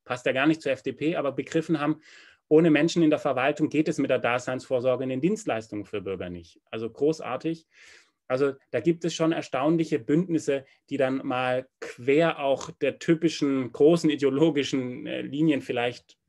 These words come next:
anders wie in einem Bundestag laufen können. Und das macht auch Spaß.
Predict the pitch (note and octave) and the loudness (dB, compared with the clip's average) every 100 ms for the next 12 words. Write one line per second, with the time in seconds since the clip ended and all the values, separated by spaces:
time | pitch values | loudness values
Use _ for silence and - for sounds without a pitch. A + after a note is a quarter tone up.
0 | - C3 C#3+ - B2+ A#2+ C3+ F3 F3 - | -6 -2 -2 -2 -4 0 2 4 2 -4
1 | A2 G2+ G2+ A2+ B2 A#2+ B2 B2+ D3+ - | -8 -4 -4 -4 -4 -4 -2 -2 -2 -8
2 | - - _ _ - C#3 D#3+ D3 - A#2+ | -20 -20 _ _ -8 -2 -2 -2 -4 -6
3 | - - F#2 F2+ - | -6 -10 -14 -14 -18